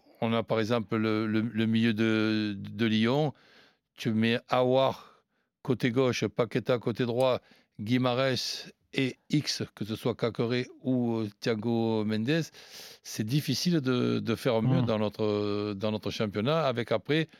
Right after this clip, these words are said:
Speaker 1: deux attaquants qui peuvent être, euh, complémentaires. Et n'oublions pas maintenant que dans ces deux attaquants, il y a, il y a, il y a Shaqiri qui, pour, qui pourrait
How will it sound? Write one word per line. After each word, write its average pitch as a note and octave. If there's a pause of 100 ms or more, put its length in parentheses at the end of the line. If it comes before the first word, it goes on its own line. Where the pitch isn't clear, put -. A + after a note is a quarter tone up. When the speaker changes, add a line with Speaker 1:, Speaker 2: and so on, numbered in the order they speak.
(380)
Speaker 1:
deux C#3+ (460)
attaquants C#3+
qui C#3
peuvent A#2
être, B2+
euh, A2+
complémentaires. A2
Et D#3
n'oublions A#2
pas A#2+
maintenant A#2
que D3
dans A#2
ces A2
deux G#2+
attaquants, D3+
il D3
y A#2+
a, A2+
il G#2+
y A2+
a, -
il A2
y A2+
a A#2
Shaqiri C3 (540)
qui, B2+
pour, A#2+
qui A2+
pourrait C3+